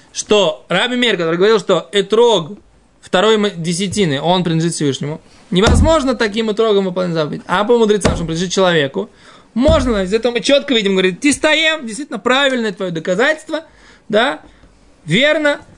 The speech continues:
Раби Аси, он считает, что итрог должен быть имущественно, принадлежать человеку,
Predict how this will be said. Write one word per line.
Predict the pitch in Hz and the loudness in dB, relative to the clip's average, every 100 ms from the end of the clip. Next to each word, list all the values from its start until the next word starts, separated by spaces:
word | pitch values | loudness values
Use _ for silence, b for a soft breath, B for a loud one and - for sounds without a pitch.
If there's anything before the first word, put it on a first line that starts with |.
| _ | _
Раби | - 180 175 | -2 0 2
Аси, | 220 262 339 320 262 | 0 0 0 -2 -2
он | 226 208 | -2 -4
считает, | 190 175 220 285 330 - | -8 -4 -2 0 -2 -4
что | - 208 | -2 -2
итрог | 202 180 208 233 294 196 | -2 -4 0 4 4 2
должен | 175 240 233 190 | 4 4 2 -2
быть | 151 240 269 - - | 0 0 0 -4 0
имущественно, | 208 233 330 339 269 214 214 165 | 2 4 4 4 2 -2 -2 0
принадлежать | 185 185 180 180 180 220 285 302 - | 2 2 2 0 2 2 0 -2 -6
человеку, | - 185 165 185 247 285 349 339 | 0 2 2 2 0 0 -4 -6